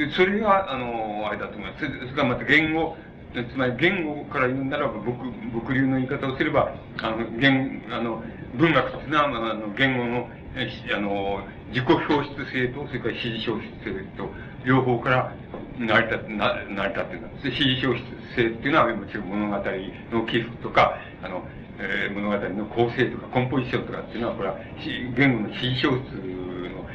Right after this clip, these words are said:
延長線上に、えー、理解できるものなんです。それから、あの、い-、今、先ほど法と言いました、本の言葉に匹敵する、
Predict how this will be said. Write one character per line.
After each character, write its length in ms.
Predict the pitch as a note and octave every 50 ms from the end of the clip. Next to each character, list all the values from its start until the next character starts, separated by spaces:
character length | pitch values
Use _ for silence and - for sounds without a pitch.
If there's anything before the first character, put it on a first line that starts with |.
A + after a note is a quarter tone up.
| - -
延 160 | A#2+ A#2 A2+ -
長 160 | C3 A#2+ -
線 200 | - A#2 G#2 G2
上 140 | F#2 G2 G2+
に、 160 | G#2 G#2 - - - - - - -
え 260 | - G2 G2 F#2+ F#2+ G2
ー、 40 | G2+
理 80 | G2+
解 180 | F#2+ G2+ G#2 -
で 100 | - F2
き 40 | -
る 60 | G2 F#2+
も 100 | F2 - -
の 80 | -
な 60 | -
ん 180 | - - - -
で 0 |
す。 40 | -
そ 60 | -
れ 60 | C3+
か 100 | C3 C3
ら、 200 | A#2+ A2+ - - - - - - - - -
あ 80 | G2 G2+
の、 220 | G2+ G2+ G2+ - - - - - -
い-、 240 | A#2+ C#3 C3 C#3+ D3
今、 240 | B2 A#2 A2 G#2+ -
先 120 | A2+ G#2
ほ 80 | - G#2+
ど 120 | G#2 G2 -
法 200 | - B2+ B2+ B2
と 80 | B2
言 140 | B2 A#2 A2+
い 20 |
ま 120 | G#2 G#2 G2
し 60 | -
た、 120 | - G2+
本 220 | - C#3 C#3 C3+ C3+
の 100 | B2+ A#2+
言 100 | - B2
葉 160 | - A#2 A#2
に 200 | A2+ A2+ G#2+ G#2+ G#2 G#2 A2+ A2 G#2+ G#2 - - -
匹 100 | - G#2
敵 120 | - -
す 40 | -
る、 100 | - -